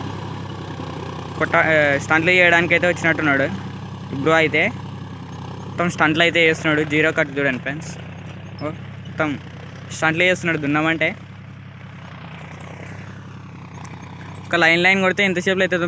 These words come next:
మీరే చెప్పండి ఫ్రెండ్స్. అలా లైన్ లైన్ కొట్టకుండా అయితే ఇలా వెళ్ళి మళ్ళీ ఆ కింది నుండి వచ్చి మళ్ళీ ఇలా వెళ్ళి మళ్ళీ ఆ కింది నుండి వెళ్ళి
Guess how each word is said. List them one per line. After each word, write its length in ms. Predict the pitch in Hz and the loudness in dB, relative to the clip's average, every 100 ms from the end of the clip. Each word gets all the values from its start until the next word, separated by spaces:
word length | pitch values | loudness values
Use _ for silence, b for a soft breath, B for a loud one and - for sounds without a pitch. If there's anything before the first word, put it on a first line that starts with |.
| 170 | 2
మీరే 160 | 165 175 | 4 4
చెప్పండి 280 | 165 170 160 143 | 2 2 0 2
ఫ్రెండ్స్. 280 | 156 202 - - - - - - - - - - - - - - 165 | 0 -2 -8 -16 -16 -18 -18 -18 -18 -18 -18 -18 -18 -18 -18 -2 2
అలా 140 | 202 208 | 4 6
లైన్ 220 | 190 196 208 | 6 6 6
లైన్ 140 | 220 214 | 4 4
కొట్టకుండా 440 | 202 196 202 196 196 185 | 2 2 4 6 6 6
అయితే 240 | 180 180 165 156 - - - - - - - - - - - 175 | 4 2 2 0 -6 -20 -20 -20 -20 -20 -20 -20 -18 -16 0 6
ఇలా 160 | 196 196 | 8 8
వెళ్ళి 260 | 202 208 220 185 - - - - 151 | 6 4 4 2 -2 -18 -20 -4 2
మళ్ళీ 220 | 190 208 202 | 4 6 6
ఆ 20 | 185 | 4
కింది 220 | 202 185 196 | 0 2 4
నుండి 220 | 202 190 190 160 | 4 4 4 4
వచ్చి 220 | 175 - 180 170 | 0 0 0 2
మళ్ళీ 220 | 180 202 185 139 170 | 4 2 0 -2 2
ఇలా 160 | 180 180 | 4 4
వెళ్ళి 200 | 185 190 180 | 4 2 2
మళ్ళీ 180 | 175 190 185 | 2 4 4
ఆ 20 | 175 | 2
కింది 180 | 180 185 | 0 2
నుండి 160 | 185 180 180 | 2 4 4
వెళ్ళి 220 | 180 | 4